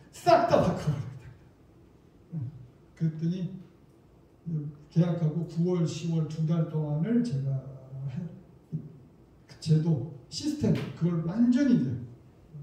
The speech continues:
의심할 수 있는 건 다 해보자. 그래서 두 달을 하고 애들을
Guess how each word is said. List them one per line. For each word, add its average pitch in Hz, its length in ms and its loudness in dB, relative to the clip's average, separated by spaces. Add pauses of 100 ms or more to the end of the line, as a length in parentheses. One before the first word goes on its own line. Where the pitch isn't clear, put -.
(1000)
의심할 240 400 4
수 240 100 0
있는 196 140 0
건 160 120 -2
다 143 160 -2
해보자. - 260 -2 (160)
그래서 143 180 -12 (340)
두 185 220 -4
달을 170 540 -2 (160)
하고 208 640 -4 (520)
애들을 165 600 2